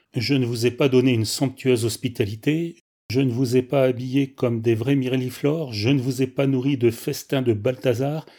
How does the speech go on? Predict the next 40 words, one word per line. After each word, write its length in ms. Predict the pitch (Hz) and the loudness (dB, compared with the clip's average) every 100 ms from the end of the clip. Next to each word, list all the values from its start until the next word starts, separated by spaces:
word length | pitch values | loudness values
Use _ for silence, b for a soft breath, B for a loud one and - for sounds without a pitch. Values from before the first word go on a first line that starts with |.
| B _ | B _
je 180 | 98 123 | -2 0
n'ai 160 | 123 | 0
pas 200 | 120 131 | 0 -2
donné 300 | 135 139 139 | 0 2 2
le 120 | 117 | 2
dernier 400 | 107 127 143 147 | 0 0 -2 -2
vernis 340 | 123 127 127 131 | -2 -2 -2 -2
à 60 | |
votre 260 | 110 110 - | -2 -4 -2
éducation, 640 | 127 127 123 110 - 160 - b b b _ | -4 -2 -4 -4 -4 -4 -6 b b b _
pour 160 | - 170 | 0 2
qu'au 140 | - | 2
premier 320 | 135 139 127 113 | 0 0 0 0
caprice, 580 | - 117 - 170 - - | -4 -4 -6 -6 -8 -8
vous 220 | 110 127 | -6 -2
me 160 | 143 117 | -2 0
rendissiez 540 | 110 139 123 - 135 | -2 -4 -6 -2 0
victime 540 | 110 165 - - 156 131 | 0 -6 -10 -6 -4 -2
de 100 | 113 | -2
la 120 | 104 | -4
plus 220 | - 143 | 0 0
noire 260 | 143 151 117 | 0 -2 -4
ingratitude. 800 | 113 123 123 120 - 113 98 _ b b b b b | -2 -4 -4 -8 -4 -6 -6 _ b b b b b
Vous 200 | - 117 | -2 2
m'appartenez 840 | 143 165 151 - 127 120 156 180 - | 4 2 -2 -2 0 2 2 0 0
et 140 | 123 | 0
je 120 | 110 | 2
ne 140 | 107 104 | 0 0
souffrirai 560 | - 131 - 143 127 | -4 -8 -2 -2 -2
pas 240 | 117 139 147 | -2 -2 -2
que 160 | - | 0
vous 160 | 113 104 | 0 0
quittiez 400 | - 156 - 151 | -8 -10 0 4
une 100 | 123 | 4
ménagerie 680 | 120 135 123 110 110 151 131 | 4 2 2 0 0 0 2
dont, 320 | 117 113 - | 4 2 0
je 280 | 104 95 113 | -4 2 2
vous 200 | 131 113 | 4 2
le 80 | 107 | 2
réitère, 640 | 104 107 113 147 147 | 0 -2 -2 -2 -2